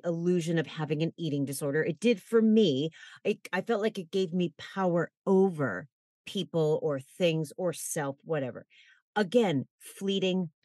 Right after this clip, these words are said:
could lose it in a moment and would feel like I, I was nothing. Power within is expansive. It is, you, you don't lose that. It, no matter how, you know, kn-,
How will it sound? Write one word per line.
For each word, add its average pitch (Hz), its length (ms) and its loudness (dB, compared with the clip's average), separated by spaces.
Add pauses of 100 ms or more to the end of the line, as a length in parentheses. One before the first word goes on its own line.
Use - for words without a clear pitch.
(100)
could 160 180 -4
lose 165 240 -2
it 175 140 -2
in 156 80 -2
a 151 40 0
moment 143 460 0
and 151 240 -6
would 160 260 -6
feel 156 240 -2
like 139 160 -4
I, 131 180 -4 (180)
I 147 100 -6
was 135 240 -6
nothing. 131 320 -6 (560)
Power 240 500 0
within 175 800 0 (460)
is 151 160 -6
expansive. - 1400 -12 (100)
It 165 140 -2
is, 160 220 2 (340)
you, 180 300 -6
you 175 200 -4
don't 196 320 2
lose 185 640 2
that. 110 460 -8
It, 190 240 0
no 190 200 2
matter 196 420 0 (280)
how, 208 300 4 (580)
you 180 160 0
know, 165 160 6
kn-, 160 280 0